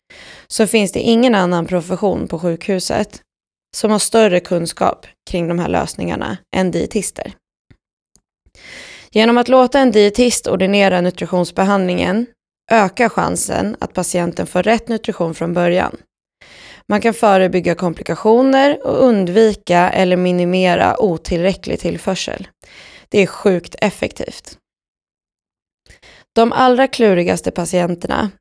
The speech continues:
är de som är gravt undernärda, det vill säga de som har ätit väldigt lite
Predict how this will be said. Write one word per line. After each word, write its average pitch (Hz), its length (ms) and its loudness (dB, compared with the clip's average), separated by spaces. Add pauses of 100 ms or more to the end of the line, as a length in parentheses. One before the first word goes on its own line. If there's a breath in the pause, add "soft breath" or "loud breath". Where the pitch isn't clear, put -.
(200)
är 202 120 2
de 180 180 0
som 180 180 -6
är 180 40 -2
gravt 214 420 2
undernärda, - 640 -4 (640 loud breath)
det 226 120 2
vill 233 100 4
säga 196 300 4
de 175 200 -2
som 185 180 -4
har 175 180 0
ätit 175 260 -4
väldigt 185 400 2
lite 180 580 0